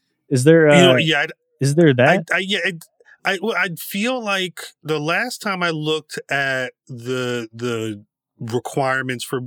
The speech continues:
Speaker 2: being a Grand Slam champion, even that term has changed based off of the era. 'Cause sometimes it'll,
Speaker 1: Sure.
Speaker 2: it was, you had to hold these types of belts, and they would add another belt based off of what, the, especially for the men's division, it's a lot. So, uh,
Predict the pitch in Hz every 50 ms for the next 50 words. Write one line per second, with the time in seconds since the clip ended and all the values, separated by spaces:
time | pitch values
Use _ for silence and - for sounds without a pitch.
0 | 120 _ _ - - 110 135 127 123 120 110 110 - 123 120 120 127 120 - -
1 | 135 123 120 117 117 - - 131 123 131 135 - 147 143 147 147 - - - _
2 | - 165 180 208 196 214 190 170 160 151 147 156 160 165 147 - - - - -
3 | 170 170 175 170 165 151 139 127 117 107 _ _ _ _ - - 147 135 131 127
4 | 127 120 - - - - - - 156 151 147 139 131 131 127 - - - 139 127
5 | 120 117 120 120 120 117 113 139 135 139 - - 139 127 127 - - 123 117 110
6 | 110 - 185 196 180 151 117 110 107 104 - 131 - - 147 139 131 - 143 131
7 | 127 120 123 127 123 117 - - - - - 180 170 151 127 123 117 113 117 113
8 | - - _ _ _ - 143 143 131 120 120 120 113 123 110 127 123 123 117 113
9 | 107 - - _ _ - - _ _ - 139 123 110 107 156 170 165 160 - -
10 | 165 156 151 - - 143 131 120 151 143 143 147 - - 143 135 135 135 123 127
11 | 135 - - 135 135 135 143 139 135 135 139 135 131 131 123 110 143 131 131 131
12 | 117 110 123 123 123 - - 123 120 - 123 123 127 117 131 117 123 135 - -
13 | 185 175 - - 170 151 139 131 135 143 147 143 - - - - 120 117 113 120
14 | 113 113 110 - 117 117 117 117 113 107 104 - - - 139 120 113 113 113 113
15 | 110 107